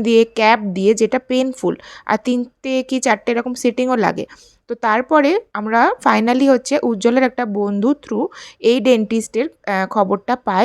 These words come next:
যেটা হচ্ছে মারাথালিতে। তো আমাদের বাড়ি থেকে অনেকটা দূরে হলেও আমরা সেখানে যাই যাতে করে ভালো সলিউশন পাই। তো ওই সাত আট মাস আগেই, আহ, তোজোর প্রায় আটটা দাঁতে ফিলিং করা হয়েছিল। সেই সময় বলেছিল একটা দাঁতের একটু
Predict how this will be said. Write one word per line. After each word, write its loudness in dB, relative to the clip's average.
যেটা -2
হচ্ছে -4
মারাথালিতে। 2
তো -10
আমাদের 2
বাড়ি 4
থেকে 0
অনেকটা 0
দূরে 4
হলেও 2
আমরা -2
সেখানে -2
যাই 4
যাতে 0
করে 2
ভালো 4
সলিউশন 2
পাই। -2
তো -10
ওই 2
সাত 6
আট 2
মাস 2
আগেই, 0
আহ, -10
তোজোর 4
প্রায় 6
আটটা -4
দাঁতে 0
ফিলিং 2
করা 4
হয়েছিল। 0
সেই 2
সময় 0
বলেছিল 2
একটা -10
দাঁতের -2
একটু -12